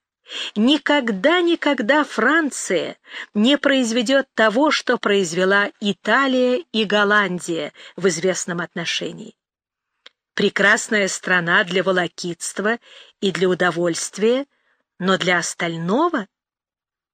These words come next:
Но это всегда так. И другие страны со своими солидными и достойными уважения качествами иногда бывают скучны. В конце концов,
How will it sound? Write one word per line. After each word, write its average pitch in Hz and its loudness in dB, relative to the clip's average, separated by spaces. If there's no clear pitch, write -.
Но 339 2
это 370 2
всегда 370 0
так. 165 -2
И 320 6
другие 349 4
страны 190 0
со 226 -2
своими 285 0
солидными 254 2
и 254 0
достойными 262 2
уважения 185 0
качествами 285 -2
иногда 311 2
бывают 254 0
скучны. - -4
В - -20
конце 196 0
концов, 202 0